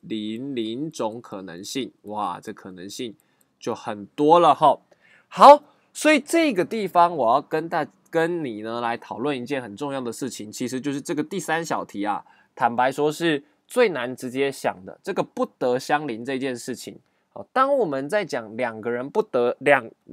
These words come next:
呃，同样类型的，比如说都是女生呢，任两人不得相邻的时候，你要做的事情就是要在男生的旁边呢，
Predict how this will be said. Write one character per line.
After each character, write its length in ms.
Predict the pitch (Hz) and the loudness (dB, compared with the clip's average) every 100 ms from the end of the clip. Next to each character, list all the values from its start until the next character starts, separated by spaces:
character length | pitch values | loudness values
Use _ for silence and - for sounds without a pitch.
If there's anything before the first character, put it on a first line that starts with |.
| _ | _
呃， 200 | 147 131 | 2 2
同 340 | - - 143 190 | 0 2 2 4
样 200 | 226 214 | 0 0
类 160 | 226 | 0
型 280 | 175 - 113 | 0 -2 -6
的， 200 | 117 92 - | -4 -4 -6
比 80 | 120 | -6
如 60 | |
说 80 | 139 | -4
都 120 | 151 | -4
是 120 | 156 | -4
女 180 | 165 113 | -6 -6
生 260 | - 131 131 | -4 -4 -4
呢， 200 | 135 131 _ _ _ | -6 -8 _ _ _
任 260 | 196 247 180 | 2 2 2
两 260 | 127 110 | -4 -4
人 360 | 107 110 110 135 - | -8 -6 -8 -12 -8
不 100 | - | -6
得 220 | 120 117 | -4 -4
相 280 | - 143 143 | -2 -2 -2
邻 140 | 107 | -8
的 100 | 113 | -8
时 180 | 110 101 | -10 -10
候， 280 | - 127 - _ _ _ | 2 2 2 _ _ _
你 140 | 127 139 | -6 2
要 200 | 202 208 | 4 2
做 260 | - 214 | 2 0
的 120 | 143 123 | 2 -2
事 240 | - 156 | -2 -4
情 260 | - 107 117 | -4 -10 -6
就 100 | 135 | -6
是 320 | - 135 117 _ _ _ | -4 -4 -4 _ _ _
要 340 | 180 175 139 | 4 4 2
在 400 | - 180 147 127 - _ _ _ _ | 0 0 0 -4 -10 _ _ _ _
男 340 | 120 113 139 | -8 -6 -6
生 240 | 156 175 185 | -4 -2 -2
的 120 | 165 | -6
旁 240 | 127 117 | -8 -10
边 200 | 123 143 139 | -4 -4 -4
呢， 240 | 127 127 | -8 -10